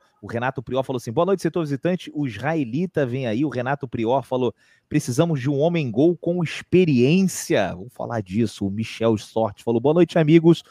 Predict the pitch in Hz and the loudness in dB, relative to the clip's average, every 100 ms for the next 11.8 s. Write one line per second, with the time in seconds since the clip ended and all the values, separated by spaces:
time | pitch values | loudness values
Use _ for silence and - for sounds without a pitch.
0 | _ _ - 226 - 196 185 165 147 165 | _ _ 2 2 6 6 6 6 6 6
1 | 165 147 123 139 107 104 156 160 147 135 | 6 2 2 2 2 4 4 4 4 0
2 | - - 160 127 131 131 _ _ _ 131 | -2 -6 0 2 2 0 _ _ _ -2
3 | 160 110 135 123 113 113 139 - 85 82 | 0 2 2 4 6 6 4 -4 -8 -6
4 | 85 95 117 160 247 285 _ 160 80 85 | -4 -6 -6 -8 -8 -14 _ -18 -14 -12
5 | 87 104 143 247 220 _ 101 87 98 110 | -12 -10 -10 -12 -18 _ _ -18 -18 -16
6 | 123 87 98 147 240 165 - 262 - 95 | -18 -16 -14 -14 -20 _ -18 -12 -4 0
7 | 95 85 87 113 120 - 127 113 110 120 | 0 -2 -6 -4 -6 -2 -2 -2 -2 -2
8 | 107 123 117 127 - 98 110 117 113 110 | -2 -4 -4 -8 -8 -4 -2 2 2 4
9 | 110 110 113 - _ _ - 110 120 110 | 2 2 -4 -6 _ _ 0 2 4 2
10 | 101 147 - 349 - - 113 107 92 117 | -2 -4 -4 -8 -6 -4 2 2 2 -2
11 | 160 98 - 113 110 92 - 117 | -4 -4 0 2 2 0 -2 -4